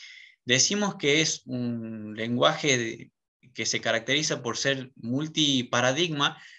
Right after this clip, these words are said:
porque soporta diferentes paradigmas de programación como orientación a objetos, eh, como, y, ah, esto, fíjense,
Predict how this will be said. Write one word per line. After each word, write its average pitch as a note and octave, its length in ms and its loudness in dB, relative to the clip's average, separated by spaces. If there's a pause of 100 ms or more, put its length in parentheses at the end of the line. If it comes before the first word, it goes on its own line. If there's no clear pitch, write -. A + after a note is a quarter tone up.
(180)
porque B2+ 320 -4
soporta D3+ 720 2
diferentes C#3 1120 0
paradigmas C3+ 600 0
de A#2+ 100 -4
programación B2+ 880 -2 (240)
como A#2 640 -2
orientación A#2+ 640 0
a C3+ 60 4
objetos, G3 720 -2 (840)
eh, G#2 680 -6 (840)
como, A2 540 0
y, C#3+ 240 2
ah, D#3+ 260 4
esto, E3 320 2
fíjense, D3 640 2